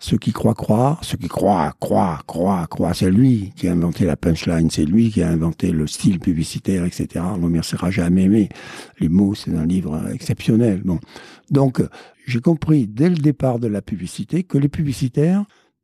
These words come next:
n'aimaient pas la publicité. Ils faisaient ce métier-là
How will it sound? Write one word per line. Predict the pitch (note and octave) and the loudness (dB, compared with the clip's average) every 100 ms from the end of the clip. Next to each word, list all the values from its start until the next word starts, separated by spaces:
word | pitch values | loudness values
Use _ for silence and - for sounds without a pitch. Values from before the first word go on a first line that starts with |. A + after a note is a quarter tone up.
| - | 2
n'aimaient | D#3+ G#3+ G3+ | 4 6 4
pas | - G#3 | 2 0
la | G3 | 0
publicité. | - B2+ A2+ - G#2 F#2 B2 - _ - | 2 -2 -2 -2 -2 -4 -6 -12 _ -6
Ils | A2 | -2
faisaient | D3 F#3 | 2 2
ce | - | 2
métier-là | D3 C#3 C3+ C3+ E3 | 2 2 2 2 2